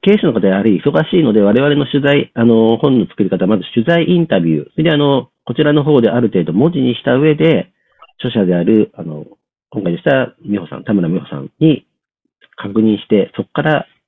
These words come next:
あの、血の滲むような努力で、あの、執筆をされるというですね、あの、過酷な日々がそっから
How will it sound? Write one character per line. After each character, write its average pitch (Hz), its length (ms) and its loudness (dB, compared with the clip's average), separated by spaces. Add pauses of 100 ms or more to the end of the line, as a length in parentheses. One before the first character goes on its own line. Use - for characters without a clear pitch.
(840)
あ 95 60 -6
の、 82 240 -6
血 - 140 -6
の 110 100 4
滲 107 280 2
む 104 100 2
よ 82 120 -2
う - 20 -8
な 78 240 -10 (460)
努 110 100 0
力 92 240 -4
で、 95 340 -2 (380)
あ - 140 -8
の、 69 180 -4 (560)
執 117 140 0
筆 113 200 -4
を 98 60 -2
さ 117 120 -2
れ 113 100 2
る 104 100 0
と - 80 -6
い 85 80 -4
う 76 100 -8
で - 60 -12
す - 60 -10
ね、 82 160 -10 (320)
あ 107 80 -6
の、 95 100 -4
過 - 180 -4
酷 127 280 0
な 123 100 2
日 113 60 -2
々 107 140 4
が 92 120 -2
そ 90 60 -10
っ - 80 -18
か 107 100 0
ら 101 280 2